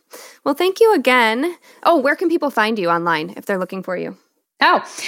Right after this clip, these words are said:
Speaker 2: so my website is w w w dot kelly norcia, N O R C I A dot com. I'm on Instagram, which is Kelly, K E L L E Y underscore Norcia underscore photography.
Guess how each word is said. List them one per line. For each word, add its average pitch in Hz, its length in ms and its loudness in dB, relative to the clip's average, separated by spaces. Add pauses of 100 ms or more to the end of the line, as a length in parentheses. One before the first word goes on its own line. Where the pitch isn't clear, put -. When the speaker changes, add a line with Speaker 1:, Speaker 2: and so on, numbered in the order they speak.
(140)
Speaker 2:
so 233 800 2
my 196 160 2
website 208 560 0
is 180 420 -2
w 202 260 -2
w 202 280 0
w 185 320 0
dot 180 260 0
kelly 180 540 -2
norcia, 170 500 0
N 185 140 0
O 190 240 0
R 165 280 0
C 240 360 -6
I 165 140 0
A 165 460 -6 (480)
dot 180 280 0
com. 165 420 -4 (540)
I'm 185 280 0
on 170 540 0 (240)
Instagram, 208 960 0
which 180 240 -2
is 175 400 0
Kelly, 190 540 0
K 190 180 0
E 180 180 0
L 170 120 2
L 170 200 2
E 226 140 -2
Y 208 560 2
underscore 196 760 0
Norcia 175 520 0
underscore 170 460 -2
photography. 214 960 -2